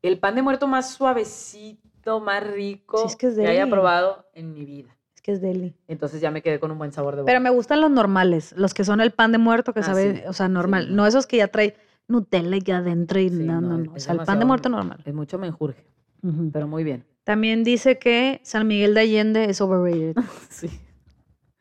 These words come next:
Speaker 1: O sea, es una excusa para tomarte fotos y ponerte un sombrero.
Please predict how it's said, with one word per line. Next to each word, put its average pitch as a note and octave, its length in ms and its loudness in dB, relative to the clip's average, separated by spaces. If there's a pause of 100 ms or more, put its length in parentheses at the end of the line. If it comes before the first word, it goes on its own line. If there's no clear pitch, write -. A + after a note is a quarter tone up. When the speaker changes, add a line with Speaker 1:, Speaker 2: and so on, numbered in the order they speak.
(460)
Speaker 1:
O E3 120 -2
sea, G3 160 4
es F3+ 80 -2
una G#3 140 -2
excusa G#3+ 340 -4
para G#3+ 200 2
tomarte E3+ 360 -4
fotos F3+ 240 -6
y F3 60 -10
ponerte D#3+ 340 -8
un D#3+ 60 -8
sombrero. C#3+ 420 -6